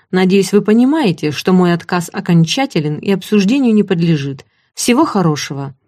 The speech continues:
Крамер дёрнулся, словно его шилом в зад ткнули. «Тори!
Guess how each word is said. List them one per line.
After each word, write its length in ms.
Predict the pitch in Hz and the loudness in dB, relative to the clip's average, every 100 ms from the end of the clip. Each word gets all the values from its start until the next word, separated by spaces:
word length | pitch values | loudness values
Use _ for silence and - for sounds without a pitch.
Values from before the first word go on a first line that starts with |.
| _ _ _ - | _ _ _ -8
Крамер 480 | 185 185 170 165 | -2 2 2 0
дёрнулся, 580 | 147 190 247 208 160 - | 0 2 2 2 0 -4
словно 360 | 160 190 190 196 | -4 0 2 4
его 180 | 196 233 | 2 0
шилом 480 | - 247 170 156 | 0 0 2 2
в 60 | 143 | 0
зад 320 | 139 151 139 | 0 -2 -4
ткнули. 600 | - - 170 156 135 139 _ _ _ _ _ _ _ | -14 -2 2 2 -2 -10 _ _ _ _ _ _ _
«Тори! 640 | - 311 262 185 147 139 | 4 6 6 4 2 -2